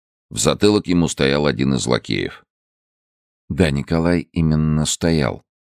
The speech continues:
Все было так же, как при том последнем молебствии, когда раздалось «Со святыми упокой». Все ясно в этой сцене. Неясно только одно. Почему они так картинно построились?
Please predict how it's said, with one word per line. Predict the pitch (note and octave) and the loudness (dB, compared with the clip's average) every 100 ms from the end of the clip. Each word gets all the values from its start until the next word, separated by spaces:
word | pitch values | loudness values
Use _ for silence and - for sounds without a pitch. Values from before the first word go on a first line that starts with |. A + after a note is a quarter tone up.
| _ _ _ | _ _ _
Все | - D#2 | -4 -4
было | C2+ C#2 - | 0 -2 -2
так | - D2+ C2 | 0 0 -2
же, | D#2+ | -4
как | D#2+ - | -4 -4
при | B1+ | -6
том | - C#2+ C2 | 0 -2 0
последнем | B1+ C2 B1 B1+ C2 | -2 -2 -2 0 0
молебствии, | C#2+ C#2+ - - A1+ G#1 - | 2 0 -2 -6 -6 -6 -4
когда | A#1 G#1 A#1 | -6 -4 -4
раздалось | G1+ A#1+ B1+ C#2 - _ _ _ - | 0 0 2 0 -2 _ _ _ -10
«Со | - | -6
святыми | C#2 C#2 - C2+ B1 | -4 -4 -2 -2 0
упокой». | B1 - B1+ - G1+ - _ _ _ _ _ _ _ _ _ | 0 -2 -8 -4 -4 -4 _ _ _ _ _ _ _ _ _
Все | - A2 | 0 2
ясно | G#2 A#2+ - G1+ | 2 0 -2 -6
в | G1+ | -4
этой | C#2+ G#1+ G1+ | -4 -4 -6
сцене. | - - - B1+ G1+ - _ _ _ _ _ _ - | -8 -6 -2 -2 -4 -10 _ _ _ _ _ _ -6
Неясно | B1+ D2 D2+ D2 C#2 | -2 0 0 -2 -2
только | C#2+ C#2 D2 | -2 0 -2
одно. | D2 D#2 B1+ - _ _ _ _ _ - | 2 2 0 -4 _ _ _ _ _ -10
Почему | - G2 G2+ D2+ | -4 2 2 2
они | A1+ G1+ | -2 -4
так | A#1+ - _ | -6 -6 _
картинно | D2+ - - C2+ G1+ G1+ | -4 -4 -2 -2 0 -4
построились? | G1+ G#1+ - A#1 A1 G1+ G1+ - | -4 -4 -4 -2 -2 -2 -6 -10